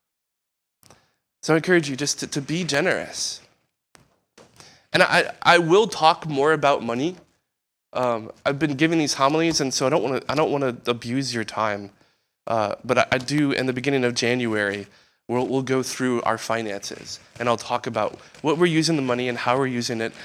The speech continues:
and what we need and how that's gonna work. Um, and I'll go into greater detail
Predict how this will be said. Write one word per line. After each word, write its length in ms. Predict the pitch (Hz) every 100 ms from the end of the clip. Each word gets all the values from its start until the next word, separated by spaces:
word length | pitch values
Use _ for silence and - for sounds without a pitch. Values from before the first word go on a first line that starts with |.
| -
and 160 | 120 120
what 140 | 110
we 100 | 139
need 340 | 123 113 120 110
and 140 | 104
how 200 | - 110
that's 200 | 107 110
gonna 180 | - 104
work. 320 | 95 85 - - _ _ _ -
Um, 220 | 107 104
and 80 | 110
I'll 80 | 113
go 240 | 117 113
into 200 | 107 113
greater 280 | 110 107 104
detail 580 | 104 104 - 107 101